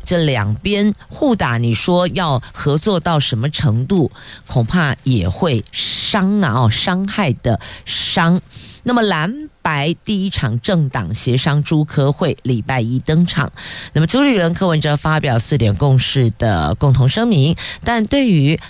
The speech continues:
蓝白、国民党、民众党如何共同推出总统人选的关键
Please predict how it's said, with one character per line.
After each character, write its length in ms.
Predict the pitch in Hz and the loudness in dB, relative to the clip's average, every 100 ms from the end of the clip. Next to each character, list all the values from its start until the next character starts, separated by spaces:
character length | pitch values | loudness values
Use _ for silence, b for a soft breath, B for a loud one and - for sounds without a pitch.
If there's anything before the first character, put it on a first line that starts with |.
| B | B
蓝 480 | - 143 131 165 226 - | -2 0 0 0 -4 -4
白、 340 | 143 127 139 - | -2 0 0 -4
国 120 | - 147 | -2 0
民 100 | 170 | 0
党、 180 | 131 - | -2 -2
民 120 | 139 | 0
众 140 | 165 | 0
党 180 | 139 117 - | 0 -2 -2
如 200 | 143 185 | 0 0
何 280 | - 131 135 - | 0 0 -2 -2
共 300 | 254 220 170 | -2 2 0
同 340 | 147 - 120 131 | 0 -2 -2 -2
推 320 | - 151 151 | -2 0 0
出 380 | - 165 156 - - | 0 0 0 -2 -4
总 180 | 135 | -2
统 220 | 143 127 110 | 0 0 0
人 180 | 107 | 0
选 260 | 135 113 87 | 0 0 -2
的 180 | 104 104 | 0 -2
关 420 | - 175 165 180 | 0 0 2 0
键 300 | 170 185 165 | 0 0 0